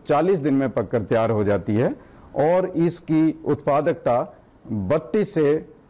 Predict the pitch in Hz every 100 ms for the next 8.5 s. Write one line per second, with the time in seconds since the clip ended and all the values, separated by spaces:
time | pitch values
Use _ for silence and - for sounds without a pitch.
0 | _ 160 160 180 160 - - 139 127 139
1 | 117 127 - 127 110 131 151 160 120 98
2 | 107 104 98 - 101 95 - - - -
3 | - 208 214 240 214 190 175 160 151 160
4 | - - - 117 123 147 175 196 196 180
5 | 160 185 180 143 147 139 143 135 139 127
6 | 131 - 135 127 123 113 139 180 135 123
7 | 127 110 107 107 110 - - - - 151
8 | 190 208 208 208 220